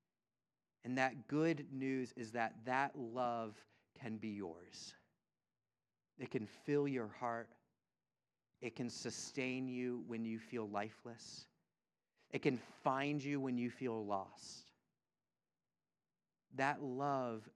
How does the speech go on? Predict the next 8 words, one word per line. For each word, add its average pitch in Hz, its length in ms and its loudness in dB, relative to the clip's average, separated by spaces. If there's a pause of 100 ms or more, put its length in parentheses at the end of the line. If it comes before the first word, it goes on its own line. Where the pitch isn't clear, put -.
can 107 200 -8
be 107 140 -4
yours 98 880 -6 (1300)
when 120 260 -2
you 120 140 -4
come 110 300 -6
to 98 100 -6
Jesus, 98 840 -8